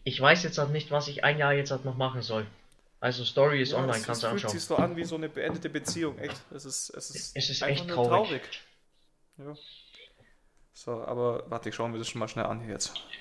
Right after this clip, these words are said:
Speaker 2: Wo ist denn das? Mhm. Was hast du da gemacht?
Speaker 1: Äh, Ding,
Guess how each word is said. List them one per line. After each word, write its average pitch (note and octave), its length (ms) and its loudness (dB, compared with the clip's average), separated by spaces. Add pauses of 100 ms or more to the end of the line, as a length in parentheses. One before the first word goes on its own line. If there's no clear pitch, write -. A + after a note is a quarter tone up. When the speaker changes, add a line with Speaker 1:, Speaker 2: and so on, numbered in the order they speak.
(180)
Speaker 2:
Wo - 100 -6
ist - 140 -10
denn A#2+ 60 -8
das? - 240 -6 (2250)
Mhm. C3+ 960 0 (1400)
Was B2 220 6
hast C#3+ 140 8
du C#3 40 8
da B2+ 140 12
gemacht? C3+ 380 4 (680)
Speaker 1:
Äh, B2 480 6
Ding, A3+ 360 4